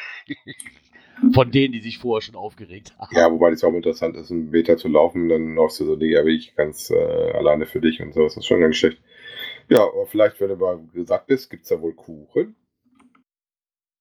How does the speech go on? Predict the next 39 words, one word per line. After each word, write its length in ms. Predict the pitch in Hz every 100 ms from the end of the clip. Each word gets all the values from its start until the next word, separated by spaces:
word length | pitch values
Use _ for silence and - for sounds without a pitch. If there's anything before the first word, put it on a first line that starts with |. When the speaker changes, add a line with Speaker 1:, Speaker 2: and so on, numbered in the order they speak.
| _ _ _ _ _ _ _ _
Speaker 1:
Ich 200 | 76 -
will 80 | 98
keinen 280 | - 101 -
Kuchen. 640 | - 90 85 78 69 65 _ _ _ _ _ _ - - _
Speaker 2:
Oder 180 | - 73
willst 200 | 85 -
du 60 | 87
vielleicht 320 | 87 85 -
ein 60 | 82
neues 260 | 82 80
Souvenir 420 | - 78 78 107 104
für 140 | 92
dein 160 | 80 73
Profil? 480 | 69 - 107 98 -
Also 200 | 78 85
ein 80 | 78
neues, 360 | 76 73 -
ne, 200 | 76 78
Souvenir 360 | - 80 80 87
ist 80 | -
es 40 |
Speaker 1:
Ja, 480 | 101 104 110 113 113
Speaker 2:
ja 80 | 82
nicht, 80 | 85
ein 160 | 82
Speaker 1:
das 180 | 95 -
wär 80 | 85
Speaker 2:
neues, 120 | 82
Speaker 1:
nicht 100 | 80
falsch. 100 | 76 _ _ _ - - - -
Speaker 2:
äh, 40 |
ein 60 | 85
neues 260 | 87 82 -
Icon. 440 | 127 147 117 87 _ _ _ _ _ _ 82
Speaker 1:
Genau, 360 | 92 92 107 110
Speaker 2:
Ein 40 |
recyceltes 640 | 80 107 131 101 92 85
Speaker 1:
die 180 | - 90
Speaker 2:
Icon. 220 | 90 90